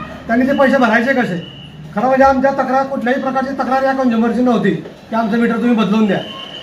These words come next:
कुठल्याही प्रकारची तक्रार नसताना मीटर बदलवलं तर बदलवलं, त्याच्यामध्ये चार पटीनं ब-, बिलं या ठिकाणी येत आहे. खरं म्हणजे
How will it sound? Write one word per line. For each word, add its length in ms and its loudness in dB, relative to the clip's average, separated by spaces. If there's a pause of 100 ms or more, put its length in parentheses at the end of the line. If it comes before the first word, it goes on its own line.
कुठल्याही 280 4
प्रकारची 300 2
तक्रार 320 0
नसताना 300 0
मीटर 240 -2
बदलवलं 380 2
तर 60 -2
बदलवलं, 420 0 (320)
त्याच्यामध्ये 340 2
चार 180 4
पटीनं 440 -2
ब-, 180 -4
बिलं 160 -2
या 180 0
ठिकाणी 220 -2
येत 180 0
आहे. 120 0 (380)
खरं 120 2
म्हणजे 200 6